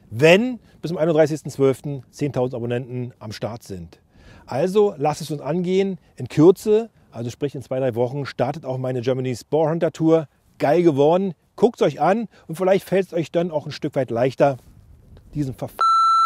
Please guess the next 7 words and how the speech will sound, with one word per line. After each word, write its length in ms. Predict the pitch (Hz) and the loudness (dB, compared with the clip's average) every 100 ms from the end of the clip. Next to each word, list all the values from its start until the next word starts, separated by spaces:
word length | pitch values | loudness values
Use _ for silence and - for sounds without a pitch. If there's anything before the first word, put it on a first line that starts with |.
| 1077 - | 0 -2
Abo-Knopf 580 | 143 160 147 - 110 - | -6 -2 -2 -4 -10 -8
zu 80 | |
drücken, 300 | 120 117 139 | -8 -6 -6
der 140 | 107 104 | -6 -6
euch 160 | 101 | -6
wirklich 340 | 120 113 117 - _ _ _ _ _ - | -6 -4 -6 -6 _ _ _ _ _ -10
null 420 | 120 151 175 180 | 0 8 8 8